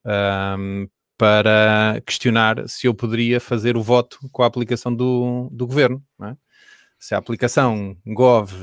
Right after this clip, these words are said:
me permite mostrar o cartão de cidadão a, a qualquer, eh, entidade ou a qualquer autoridade, eu pensei, então, ok, vamos perguntar aqui, até porque se estamos numa altura de covid,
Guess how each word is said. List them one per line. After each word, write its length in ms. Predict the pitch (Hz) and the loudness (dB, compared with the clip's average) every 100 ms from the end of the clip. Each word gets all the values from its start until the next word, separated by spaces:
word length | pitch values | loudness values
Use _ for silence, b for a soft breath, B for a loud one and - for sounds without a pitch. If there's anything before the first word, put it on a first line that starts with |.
| 98 98 | -12 -14
me 240 | 107 110 117 | -8 -6 -4
permite 460 | 131 123 139 117 | -2 0 0 -2
mostrar 480 | 117 - 139 131 113 | -6 -4 0 2 2
o 100 | 95 | 0
cartão 340 | - 113 - 117 | -4 -4 -2 -4
de 60 | |
cidadão 600 | - 117 127 120 107 90 b b b _ | -2 0 2 2 0 -4 b b b _
a, 380 | 101 98 104 104 | -8 -6 -4 -6
a 60 | 104 | -2
qualquer, 580 | 113 110 - 117 107 | 0 0 2 2 2
eh, 300 | 101 95 92 95 95 95 | 0 -6 -8 -10 -10 -6
entidade 640 | 104 - 110 135 123 101 | -6 0 4 6 6 4
ou 160 | 104 101 | 2 -2
a 40 | |
qualquer 380 | - 107 - 110 | -2 -4 -4 -2
autoridade, 840 | 104 - 113 117 123 131 143 180 | -2 -4 -2 2 4 4 0 -4
eu 100 | 120 | -8
pensei, 340 | 92 113 - 95 | -6 -6 -6 -8
então, 380 | - 117 226 208 | -8 -10 -10 -14
ok, 260 | 127 143 185 | -8 -6 -4
vamos 220 | 110 - | -6 -8
perguntar 440 | 117 117 123 131 | -6 -4 2 2
aqui, 420 | 139 143 160 220 | 2 0 -2 0
até 240 | 117 - 123 | 0 2 2
porque 280 | - 123 - | 2 -4 -6
se 60 | |
estamos 340 | - - 120 104 | -6 -2 -2 -2
numa 120 | 104 | -2
altura 280 | 104 110 113 | -2 0 -2
de 60 | - | 2
covid, 420 | 127 113 147 | 2 2 -2